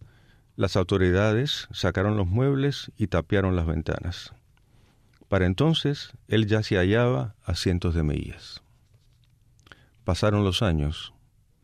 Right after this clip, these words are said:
Aprendió otro idioma. Televisores en color reemplazaron los televisores en blanco y negro. Sus hijos crecieron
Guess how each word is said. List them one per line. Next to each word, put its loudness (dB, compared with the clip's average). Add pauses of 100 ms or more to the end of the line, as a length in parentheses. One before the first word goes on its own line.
(300)
Aprendió 2
otro 2
idioma. 0 (960)
Televisores 2
en 2
color 0 (520)
reemplazaron 0
los 0
televisores 0
en 0
blanco -2
y 0
negro. -4 (960)
Sus -2
hijos 2
crecieron -2